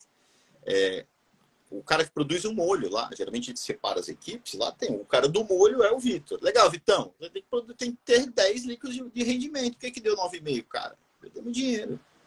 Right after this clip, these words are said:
né? Então eu consigo traduzir isso pra minha equipe, né? Gerente de operações, eu vou passar a bola pra vocês aí. Gerente de operações, quais são os indicadores do gerente de operações?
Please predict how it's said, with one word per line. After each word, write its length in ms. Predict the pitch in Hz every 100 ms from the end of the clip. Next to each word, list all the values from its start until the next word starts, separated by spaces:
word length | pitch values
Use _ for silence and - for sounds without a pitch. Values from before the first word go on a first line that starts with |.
| _
né? 120 | -
Então 140 | - 160
eu 40 |
consigo 240 | 175 - -
traduzir 520 | 196 151 135 120 143
isso 180 | - 202
pra 220 | 185 151
minha 140 | 180
equipe, 520 | 240 - 240 - - -
né? 140 | - - - _ _ _ _ _ _ _ _ _ _ _ - _ _ _ _ _ _ _ _ -
Gerente 340 | 107 147 202
de 80 | 233
operações, 720 | - 196 185 - 185 147 95
eu 80 | 107
vou 80 |
passar 220 | 120 131 139
a 60 |
bola 160 | 131 131
pra 120 | 131
vocês 380 | 123 120 117 107
aí. 140 | 95 - _ _ _ _
Gerente 420 | 214 214 202 220 -
de 60 |
operações, 600 | 220 208 196 175 - 131
quais 240 | 165 165 151
são 180 | 165
os 100 | 151
indicadores 920 | 156 147 156 - - 117 120 160 156 143
do 60 |
gerente 320 | 135 139 127
de 60 | 123
operações? 300 | - 160 -